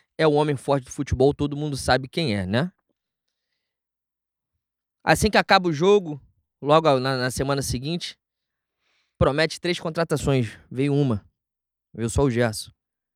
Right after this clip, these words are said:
A gente sabia que a gente tinha um, um, um buraco muito grande no gol. O Santos, o Santos só foi o Santos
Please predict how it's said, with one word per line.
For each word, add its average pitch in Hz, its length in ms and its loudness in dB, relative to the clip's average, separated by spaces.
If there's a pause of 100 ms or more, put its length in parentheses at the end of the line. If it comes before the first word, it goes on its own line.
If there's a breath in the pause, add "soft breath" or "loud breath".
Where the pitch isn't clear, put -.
(280)
A 113 120 -10
gente 147 180 -10
sabia 147 300 -2
que 147 80 -4
a 135 40 -2
gente 143 220 -8
tinha 143 260 -8
um, 139 240 -6
um, 120 520 -8 (540)
um 123 40 -12
buraco 143 320 2
muito 151 220 -6
grande 135 420 -4 (160)
no 135 140 -8
gol. 127 280 -2 (1400)
O 151 140 -2
Santos, - 680 -4
o 131 80 -12
Santos 185 300 -8
só 147 140 -4
foi 160 240 -6
o 123 60 -4
Santos - 420 -8